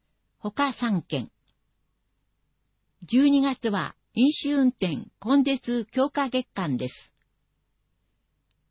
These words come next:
文化会館催し案内。ホール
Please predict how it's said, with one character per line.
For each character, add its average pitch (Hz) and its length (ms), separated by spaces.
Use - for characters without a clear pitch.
文 254 260
化 294 180
会 277 240
館 160 380
催 247 340
し 247 220
案 208 180
内。 139 280
ホ 302 280
ー 254 40
ル 175 240